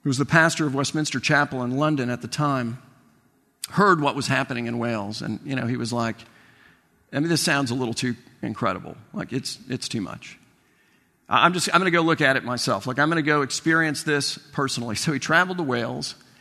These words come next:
and he experienced it personally, and he came back to his church. And on Christmas Sunday, nineteen oh four,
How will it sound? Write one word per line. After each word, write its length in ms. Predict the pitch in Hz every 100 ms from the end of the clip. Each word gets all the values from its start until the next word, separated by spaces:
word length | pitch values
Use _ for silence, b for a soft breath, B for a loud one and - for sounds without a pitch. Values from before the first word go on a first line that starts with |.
| b b b b b _ -
and 100 | 135
he 100 | 151
experienced 600 | 156 - 190 185 147 -
it 100 | 123
personally, 380 | 165 165 135 127
and 80 | 127
he 60 |
came 320 | - 170 220
back 340 | 175 175 127 -
to 60 | 131
his 180 | 139
church. 540 | - 165 143 113 - - - b b b b b
And 120 | 143
on 140 | 139 135
Christmas 460 | - 202 - 196
Sunday, 420 | - 180 156 113
nineteen 380 | 117 135 131 147
oh 80 | 131
four, 340 | - 113 76